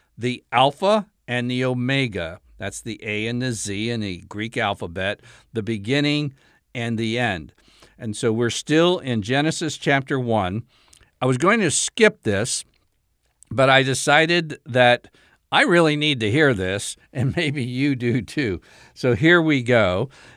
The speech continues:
to Genesis chapter one and verse three, just three verses into the beginning of the Bible. And remember, protology is talking about the beginning.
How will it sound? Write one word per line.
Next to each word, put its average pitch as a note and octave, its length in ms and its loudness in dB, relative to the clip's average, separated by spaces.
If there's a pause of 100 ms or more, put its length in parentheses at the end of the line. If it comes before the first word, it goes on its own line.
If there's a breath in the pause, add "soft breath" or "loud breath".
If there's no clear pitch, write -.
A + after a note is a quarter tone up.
to A#2+ 180 0
Genesis E3+ 680 0
chapter D3 540 -2
one G#2 600 -4 (160)
and G2 240 -8
verse A#2+ 380 -2
three, A2 480 -2
just - 420 -10
three C3+ 240 -2
verses D3+ 680 0 (340 soft breath)
into C#3+ 420 -2
the B2 120 -6
beginning A#2 500 -2
of D#3 120 -2
the D#3 80 0
Bible. B2+ 500 2 (200)
And G2+ 140 -8
remember, B2+ 400 0
protology C3+ 880 0
is C3 160 -8
talking B2+ 380 -4
about B2 260 -2
the - 80 -10
beginning. A2 640 -4